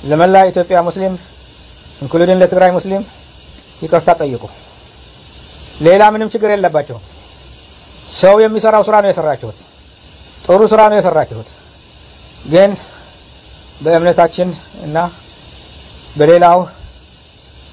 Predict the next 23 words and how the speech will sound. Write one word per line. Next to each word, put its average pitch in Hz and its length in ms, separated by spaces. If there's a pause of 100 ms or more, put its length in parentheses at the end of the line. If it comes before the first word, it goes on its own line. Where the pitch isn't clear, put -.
(300)
የፍትህ 170 680
ጥያቄዎች 156 420
ላይ 156 120
ስለመጣችሁ 156 500
ብቻ 156 260
ነው፣ 156 100
ብቻ 135 200
ነው። 98 100 (1120)
አሁንም 180 400
ኢፍትሃዊ 180 500
ሁናችሁ 165 380
ከመታገል 165 500
ይልቅ 190 200 (880)
ፍትሃዊያን 180 560
ሁናችሁ 170 380
ታገሉ። 170 360 (1300)
አላህ 170 240
ስብሓነሁ 160 360
ወተዓላ 156 280 (840)
መፍትሄ 160 300
ያወርድላችሁ 139 560
ይሁን 131 180
ኢንሻአላህ። 113 360